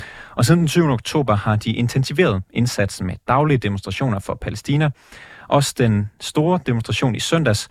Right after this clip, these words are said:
som man vist roligt kan sige, der er uenighed om omfanget af. Bemal-, bevægelsen meldte selv ud i timerne efter demonstrationen, at der var femogtres tusind mennesker i søndags,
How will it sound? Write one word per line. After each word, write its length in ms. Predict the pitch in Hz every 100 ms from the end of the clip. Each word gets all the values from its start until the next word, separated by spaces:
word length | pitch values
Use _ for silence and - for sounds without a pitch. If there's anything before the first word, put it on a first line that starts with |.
| - - _
som 160 | - 127
man 120 | 117
vist 240 | 127 131 -
roligt 160 | 131 143
kan 80 | 113
sige, 280 | - 104 107 -
der 80 | 101
er 260 | 101 98 -
uenighed 500 | 113 110 98 101 -
om 220 | 98 95 123 _
omfanget 460 | 104 101 - 101 -
af. 140 | - - - - - -
Bemal-, 480 | 135 170 151 _ 120
bevægelsen 400 | 139 170 117 107
meldte 260 | 104 101
selv 280 | 98 156 151
ud 140 | 135
i 60 | 113
timerne 420 | - 113 113 113
efter 220 | 151 -
demonstrationen, 540 | 127 123 117 110 131 107
at 140 | 101
der 60 | 104
var 140 | 101
femogtres 520 | 98 170 156 - 131
tusind 380 | - - 131 107
mennesker 440 | 107 107 127 117 107
i 40 | -
søndags, 480 | - 131 104 -